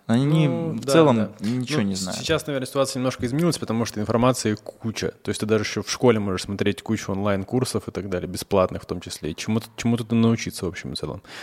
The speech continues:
Speaker 2: Но в наше время это было сложнее, на мой взгляд. Именно прикладной, э, информации было меньше.
Speaker 1: Да, безусловно. Но вот смотри, я могу вот прямо сейчас сходу привести пример, а, темы, которая в интернете плохо раскрыта.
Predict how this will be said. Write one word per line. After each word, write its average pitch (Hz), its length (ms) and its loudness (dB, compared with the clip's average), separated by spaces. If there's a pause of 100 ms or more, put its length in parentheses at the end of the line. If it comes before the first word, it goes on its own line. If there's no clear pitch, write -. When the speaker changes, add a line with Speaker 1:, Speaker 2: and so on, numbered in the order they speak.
(160)
Speaker 2:
Но 110 100 4
в 107 60 6
наше 143 240 4
время 120 300 6
это 107 100 2
было 104 160 4
сложнее, 95 380 0
на 87 80 -4
мой 90 180 -4
взгляд. 87 300 -4 (360)
Именно 113 280 6
прикладной, 123 680 6
э, 92 880 0
информации 92 540 -2
было 101 220 0
меньше. 90 440 -8
Speaker 1:
Да, 107 240 4
безусловно. 104 560 2
Но 101 160 4
вот 110 120 4
смотри, 117 340 0
я 101 120 6
могу 113 320 6
вот - 320 2
прямо 107 200 4
сейчас 113 320 2
сходу 98 340 2
привести - 420 -2
пример, 143 420 2 (560)
а, 98 460 6
темы, 147 360 4
которая 104 640 8
в 95 320 2
интернете 104 500 4
плохо 98 340 2
раскрыта. - 640 -4